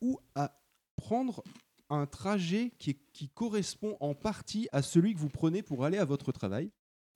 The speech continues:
À ce moment-là, effectivement, euh, le, le travail est pour vous un élément de, un vrai élément de stress.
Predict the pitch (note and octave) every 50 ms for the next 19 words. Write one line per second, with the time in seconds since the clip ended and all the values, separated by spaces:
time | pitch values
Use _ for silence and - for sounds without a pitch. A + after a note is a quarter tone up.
0 | _ _ _ _ - - - D#3+ C3+ - _ _ - C#3 C3+ - - - D3 D3
1 | C#3+ C#3 C#3+ E3+ G3+ G3 D3+ - C#3 B2 - - C3 D#3 G3 A3 - - A#2+ A#2+
2 | A#2+ A2+ A2+ A2 G#2+ G#2 G2 - - - _ - C3 B2+ B2+ B2+ B2 A#2+ A2+ G#2
3 | A2 C3 C3+ - C#3+ D3+ F#3 G3+ - _ - G#3 A3 - - D#3+ D3 C#3+ D3 D#3+
4 | D#3+ - - A2 A2 C3+ F3+ A3 A3 G3 F3+ F3+ F3 D3+ A#2+ A#2+ A#2 A2 A2 G#2+
5 | G2+ G2+ G2+ - G#2+ G#2+ G#2+ A2 C3 D#3 A3+ A#3 G#3+ F3+ D#3 D3+ C#3+ C3+ A#2 -
6 | - - C3+ F3 - - -